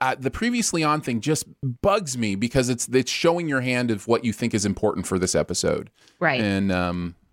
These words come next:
Speaker 1: man, I just
Speaker 2: You know, you say that, but then there are some people, I'm not gonna name names, uh, in my life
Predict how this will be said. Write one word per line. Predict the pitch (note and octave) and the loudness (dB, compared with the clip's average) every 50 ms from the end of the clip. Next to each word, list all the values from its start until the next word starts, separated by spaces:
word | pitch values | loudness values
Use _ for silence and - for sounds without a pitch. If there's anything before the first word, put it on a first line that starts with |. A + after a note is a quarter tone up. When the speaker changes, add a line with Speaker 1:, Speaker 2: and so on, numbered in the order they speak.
| _ _ | _ _
Speaker 1:
man, | B2+ A#2+ A2+ | 0 0 0
I | B2 C3 | 0 0
just | C3 B2 | 0 0
Speaker 2:
You | C4+ D4+ | 0 0
know, | D#4+ D#4+ | 0 -2
you | D#4+ C#4+ C#4+ D4+ | -4 -4 -4 -4
say | C#4+ - - C#4 B3 C#4 C#4 | -2 -2 0 0 0 0 -2
that, | C#4 C#4+ D4 D#4 D#4+ A#3+ A3 | -2 -2 -2 -2 -4 -4 -6
but | G#3+ G#3 | -6 -2
then | - A3 A3 A3 G#3+ G#3 | 0 0 0 0 0 -2
there | G3+ G3+ G3 | -2 -2 -2
are | F#3+ | -2
some | - - G#3+ G#3+ G#3 | -2 0 0 0 0
people, | G#3+ - G#3 G3 - F3+ E3 D#3+ D3+ - - - _ _ _ | -2 -2 -4 -2 0 0 0 0 -2 -2 -4 -10 _ _ _
I'm | F#3 F#3+ F#3+ | -2 0 0
not | F#3 F3 D#3+ | 0 -2 -2
gonna | - D#3+ D3+ D3 | -2 -2 -2 0
name | D3 C#3 C3+ C#3 C#3 | 0 0 0 0 0
names, | - B2+ C3 C3+ C#3 - - - - - _ _ _ _ _ _ - | 0 0 0 0 -2 -2 -4 -6 -8 -12 _ _ _ _ _ _ -4
uh, | D3 D3 C3 A2+ A#2+ - | -2 -2 0 -2 -2 -2
in | - D3 C#3+ | -2 -2 0
my | C3+ B2 C3 C3+ | 0 0 -2 -2
life | D3+ C3+ B2 C3 C#3+ D#3 - - | -2 0 0 0 -2 -2 -6 -14